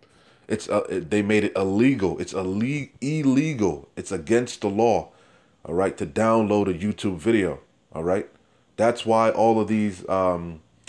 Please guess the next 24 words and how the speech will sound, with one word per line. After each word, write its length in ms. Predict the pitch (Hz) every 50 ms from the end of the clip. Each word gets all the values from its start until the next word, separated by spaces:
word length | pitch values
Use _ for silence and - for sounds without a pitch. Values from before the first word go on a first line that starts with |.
| - - - _ _ _
these 180 | 95 98 92
platforms 640 | - - - 127 127 120 - - 110 107 104 95 87
are, 80 | 98 90
th-, 280 | 78 71 - - - -
there, 260 | - 78 82 113 113
there 180 | 110 - 113 117
was 180 | 117 110 101
only 240 | 123 131 127 127 113
a 60 | 104
handful 500 | 98 104 123 123 131 131 127 - - 120
of 120 | 120 120 -
platforms 600 | - 127 127 123 - - - 107 107 98 85 -
that 180 | 104 95 80
was 140 | 87 92 -
still 300 | - - - 120 110 107
allowing 380 | 101 95 101 110 113 110 107 104
you 100 | 101 95
to 80 | 90
download, 540 | 78 - 104 104 104 101 87 - 90 - - - - - _
to 80 | - 90
download 520 | 76 113 113 113 113 110 107 104 98 85
the 60 | 95
YouTube 420 | 87 87 104 101 - - 104 90 73
videos. 500 | 110 117 113 101 90 76 71 69 -